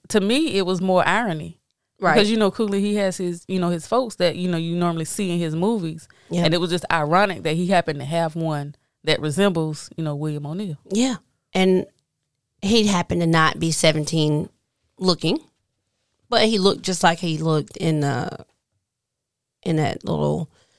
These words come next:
Speaker 2: when he was talking before he killed himself.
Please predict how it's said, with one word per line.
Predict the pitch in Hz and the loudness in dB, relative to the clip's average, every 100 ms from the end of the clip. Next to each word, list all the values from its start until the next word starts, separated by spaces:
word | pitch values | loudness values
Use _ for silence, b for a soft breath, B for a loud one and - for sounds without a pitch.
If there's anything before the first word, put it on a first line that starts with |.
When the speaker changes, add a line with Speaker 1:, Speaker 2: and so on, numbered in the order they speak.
| _ _ _ _ _ _ _ _ | _ _ _ _ _ _ _ _
Speaker 2:
when | 190 | 2
he | 180 | 4
was | 151 | 4
talking | 165 147 131 147 - - | 2 2 0 -6 -10 -10
before | 165 156 | -4 0
he | 151 | 0
killed | 147 151 | 2 0
himself. | 156 143 160 165 | 0 -6 -6 -10